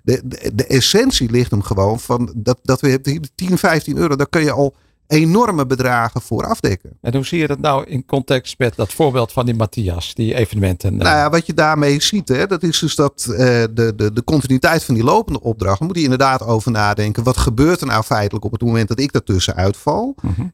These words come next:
Speaker 1: En, en in hoeverre is de boel overdraagbaar? En welke financiële waarborgen zitten er achter die overdracht? En welk, welk risico, wat, wat is je kit of dubbel wat je eigenlijk als ondernemer,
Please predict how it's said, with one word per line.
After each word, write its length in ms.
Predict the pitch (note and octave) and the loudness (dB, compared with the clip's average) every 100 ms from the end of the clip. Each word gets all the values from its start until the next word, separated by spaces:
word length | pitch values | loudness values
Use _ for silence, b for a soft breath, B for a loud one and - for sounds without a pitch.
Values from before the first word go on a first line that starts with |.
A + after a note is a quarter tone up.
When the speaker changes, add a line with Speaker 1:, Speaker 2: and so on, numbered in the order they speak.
| _ | _
Speaker 1:
En, 320 | D3 C#3+ C#3 _ | 2 2 -2 _
en 260 | B2+ B2+ - _ | -2 -2 -6 _
in 140 | D#3+ | 2
hoeverre 320 | D#3+ C#3+ B2 | 2 2 2
is 140 | A#2 - | 0 0
de 80 | |
boel 240 | G#2+ A#2+ A#2+ | 0 0 2
overdraagbaar? 760 | A2+ G2+ F#2+ F#2+ G2 G#2 - G3 | 0 0 -2 -2 0 -2 -2 -2
En 80 | |
welke 260 | E3 C#3+ - | -2 -2 -4
financiële 480 | - A#2+ - A2+ G2+ | -2 0 0 0 0
waarborgen 560 | A#2+ F#3+ F#3 A2 G2+ | 2 2 2 -2 -2
zitten 300 | - A2+ A2 G#2 | -2 -2 -2 -6
er 80 | |
achter 240 | - A#2+ - | -6 -4 0
die 120 | - | 2
overdracht? 560 | A3 A3 C3+ F#2+ F2+ b b b | 2 0 0 -2 -4 b b b
En 160 | A2+ C3 | 0 2
welk, 320 | E3+ F#3+ - | 2 0 0
welk 260 | C3 D#3 C3+ | 0 0 0
risico, 680 | B2 G#3 A#3+ G3 G#2+ A2 E3 | 0 0 -2 -2 -2 -2 -2
wat, 160 | C#3+ C3+ | -6 -2
wat 160 | C#3+ D#3 | -2 -2
is 140 | C3 | -6
je 60 | C3+ | -4
kit 220 | E3 D3+ | -2 0
of 80 | B2 | 0
dubbel 400 | C3 E3 C3+ A#2 | 0 0 0 0
wat 220 | B2+ - | -2 0
je 80 | A#2 | -2
eigenlijk 360 | A2 A#2+ A#2+ A#2+ | 0 0 0 0
als 160 | A2+ | 0
ondernemer, 600 | C3 A2+ A2 A#2+ A2+ G#2 | 0 0 2 0 0 -2